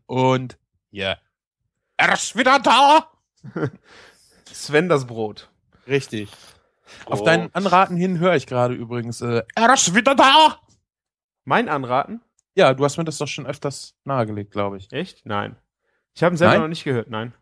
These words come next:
Speaker 1: Ach so. Ach so, irgendwer hatte mir das.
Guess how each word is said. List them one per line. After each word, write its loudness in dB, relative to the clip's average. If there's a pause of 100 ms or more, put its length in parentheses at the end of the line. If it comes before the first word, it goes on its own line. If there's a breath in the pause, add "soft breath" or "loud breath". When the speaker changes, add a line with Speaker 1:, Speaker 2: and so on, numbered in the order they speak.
(580 loud breath)
Speaker 1:
Ach -6
so. 0 (720)
Ach -14
so, -10
irgendwer 2
hatte 4
mir -2
das. -8